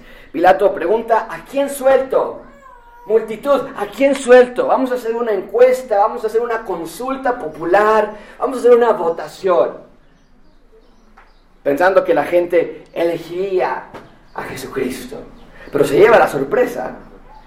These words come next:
de que Satanás está obrando a través de los religiosos y la gente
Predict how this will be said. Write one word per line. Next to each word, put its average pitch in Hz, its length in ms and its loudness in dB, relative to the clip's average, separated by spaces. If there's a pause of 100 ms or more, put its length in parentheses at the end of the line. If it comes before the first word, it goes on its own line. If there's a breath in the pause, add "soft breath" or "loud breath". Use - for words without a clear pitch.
(120 soft breath)
de - 80 -12
que - 80 -12
Satanás 165 400 2
está 160 200 2
obrando 190 480 4
a 175 100 0
través 180 480 -2
de 196 80 0
los 143 160 -2
religiosos 147 720 -4 (260 loud breath)
y 165 120 0
la 165 160 2
gente 247 640 -2